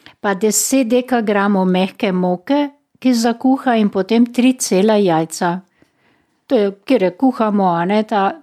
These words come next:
to je vrstni red tudi, ko vse to zavre, eh, zakuhamo moko, mešamo, pol pa takoj jajce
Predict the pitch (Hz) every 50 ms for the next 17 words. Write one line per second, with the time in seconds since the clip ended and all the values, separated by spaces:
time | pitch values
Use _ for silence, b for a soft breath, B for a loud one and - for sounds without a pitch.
0 | _ - - 233 208 185 190 - - 196 220 220 - - - 185 180 185 214 254
1 | 269 262 - - - 262 254 254 226 240 226 214 220 196 180 - - 220 214 -
2 | 220 208 190 175 180 170 170 - 359 349 349 330 269 196 175 214 226 247 262 269
3 | 254 254 B B B B B B B B B B B B _ - 214 202 190 190
4 | 185 185 208 196 - - 262 240 - - 196 185 185 190 214 240 269 262 254 262
5 | - 220 208 220 233 247 247 - - 233 226 220 214 214 214 214 208 - _ _
6 | _ _ - 233 226 226 233 - 196 196 185 175 175 - 247 240 233 226 214 208
7 | 202 196 202 196 - 208